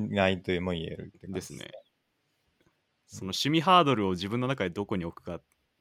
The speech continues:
Speaker 2: ていうところだと思うんですよね。
Speaker 1: うんうん。
Speaker 2: なんか結構その趣味ハードルをがっつり下げちゃえば、
Speaker 1: うん。
Speaker 2: この方もアイキューオーエルのポッドキャスト聞くのが趣味ですとも言えると思うし。
Speaker 1: そうですね。言えますね。
Speaker 2: はい。
Speaker 1: あと寝るのが好きだったら寝るのも趣味、立派な趣味だと思いますけどね、僕は。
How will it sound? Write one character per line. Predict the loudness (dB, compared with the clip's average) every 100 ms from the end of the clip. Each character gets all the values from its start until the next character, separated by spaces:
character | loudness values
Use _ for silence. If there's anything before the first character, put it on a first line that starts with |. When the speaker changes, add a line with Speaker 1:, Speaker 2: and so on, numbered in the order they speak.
| _ _
Speaker 2:
て | -8
い | -6
う |
と | -6
こ | -8
ろ |
だ | -8
と | -12
思 | -12
う |
ん | -12
で |
す | -16
よ |
ね。 | -20 -20 _ _ _ _ _ -10
Speaker 1:
う |
ん | -8
う |
ん。 | -8 -12 -14 -16 _
Speaker 2:
な | -8
ん |
か | -4
結 | -2
構 | -2 -2
そ | -2
の |
趣 | -2 -2
味 | 0
ハ | 2
ー | 2
ド | 2
ル | 0
を | -2 -4
が | -6
っ | -4
つ | -2
り |
下 | -2
げ | -2
ち | -4
ゃ |
え | -6
ば、 | -4 -4 -6 -8 _ _ _ _ _ -10
Speaker 1:
う |
ん。 | -8 -8
Speaker 2:
こ | -6
の | -4
方 | 0 2
も | 2 2
ア | 2
イ |
キ | 0 -2
ュ |
ー | 0
オ |
ー | 0
エ |
ル | 0
の | -4 -8
ポ | -10
ッ |
ド | -8
キ | -10
ャ |
ス | -10
ト |
聞 | -12 -10
く |
の | -8
が | -8 -10 -12 -14
趣 | -8
味 | -6
で | -6
す | -8 -12
と |
も | -10
言 | -10 -10
え |
る | -10
と | -12
思 | -14
う | -14
し。 | -12 -10
Speaker 1:
そ |
う | -8
で |
す | -6
ね。 |
言 | -6
え | -6
ま | -10
す | -14 -10
ね。 | -10 -10
Speaker 2:
は | -14 -14
い。 | -16 _ _ _ _ _ _ _ _ _ _
Speaker 1:
あ | -2 0
と | 4
寝 | 6
る | 8 8
の | 8 8
が | 6
好 | 4
き | -2
だ | -2
っ |
た | 0
ら | 0
寝 | 2
る | 2 2 0
の | -2
も | -6
趣 | -12 -14 -8
味、 | -6 -8
立 | -8
派 | -8 -2 -2
な |
趣 | -2 -4
味 | -6
だ | -6
と | -8
思 | -10
い |
ま | -12
す | -14
け | -16
ど |
ね、 | -14 -16
僕 | -14
は。 | -16